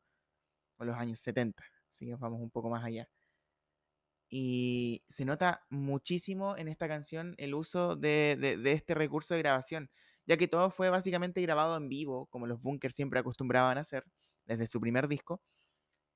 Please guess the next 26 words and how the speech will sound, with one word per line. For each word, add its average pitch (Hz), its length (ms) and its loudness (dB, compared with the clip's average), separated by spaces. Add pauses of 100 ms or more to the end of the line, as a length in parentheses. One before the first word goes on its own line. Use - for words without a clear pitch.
(340)
Y 240 380 4 (1400)
se - 200 -16
nota 143 200 -6
un 156 60 -8
sonido 151 280 -8
súper 156 340 -6
rico 151 320 -4
en 143 120 -8
cuanto 139 240 -6
a 139 40 -6
guitarras, 123 920 -4 (500)
sonido 131 540 -6
a 117 80 -4
tubo, 131 500 0
con 120 160 -8
amplificadores 117 800 -2 (840)
de 117 240 -4 (440)
alta 156 400 6
gama, 139 400 0
lo 123 80 -4
mismo 135 260 -4
con 135 140 -4
el 120 120 -4
bajo, 123 500 -4
un 120 160 -12
ampli-, 117 200 -16